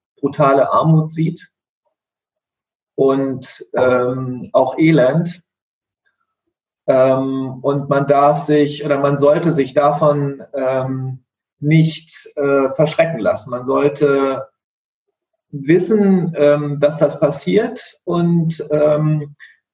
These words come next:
dass, wenn man auch so ein bisschen,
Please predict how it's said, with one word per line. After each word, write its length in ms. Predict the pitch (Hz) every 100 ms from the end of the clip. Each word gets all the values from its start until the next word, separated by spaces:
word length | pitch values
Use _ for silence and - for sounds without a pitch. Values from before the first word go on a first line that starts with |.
| _
dass, 440 | - 143 143 - - 190 _ - - _ _ _
wenn 300 | 147 139 143
man 320 | 151 147 131 - _ _
auch 260 | - 139 -
so 140 | 160
ein 80 | 147
bisschen, 760 | 165 165 175 160 156 147 147